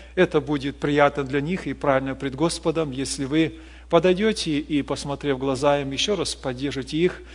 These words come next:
благословите каждого из них именем Господним, помолитесь за них, чтобы Бог помог им больше утвердиться в истине, в Господе, и утвердил их в желании помогать тем, кому они могут помогать.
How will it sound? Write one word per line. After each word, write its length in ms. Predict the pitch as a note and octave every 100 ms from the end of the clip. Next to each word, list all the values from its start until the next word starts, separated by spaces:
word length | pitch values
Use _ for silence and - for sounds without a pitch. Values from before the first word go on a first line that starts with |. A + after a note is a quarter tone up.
| -
благословите 680 | - C3+ C3 C#3+ - C#3+ C#3+
каждого 400 | C3+ F3 D#3+ D3
из 120 | C#3
них 220 | C3+ C3+ D#3
именем 320 | C#3+ C#3 C3+
Господним, 680 | C3+ - - F3+ E3+ G3 F#3 - - -
помолитесь 520 | C3+ C#3+ E3+ E3+ F3
за 140 | D#3 E3+
них, 380 | E3+ D#3 - - - -
чтобы 300 | - - C3+
Бог 280 | B2+ D3 -
помог 340 | D3 D3 C#3+
им 80 | C#3+
больше 300 | C3 C#3 -
утвердиться 760 | C3 D3 C3+ C3 B2+ - C3+ C3
в 100 | -
истине, 520 | D3+ D3 - E3 F3+ F#3+ - - -
в 120 | C#3+ C3
Господе, 640 | D3 D3+ - F3+ F3 F#3 F3 - - - - -
и 200 | D3 -
утвердил 640 | E3 D3 D3+ D3 C3+ E3 C#3+
их 80 |
в 60 | B2
желании 640 | G#2+ C3+ C#3 D#3+ F3+ F#3 - -
помогать 520 | - C3+ C#3 C3+ C3 -
тем, 360 | - F3+ G3 F#3+ - - - -
кому 300 | - C#3 D3+
они 340 | D3+ D3+ D3 D3
могут 400 | C3+ C#3 C3+ C3+
помогать. 640 | - C3 C3+ C3+ A#2 -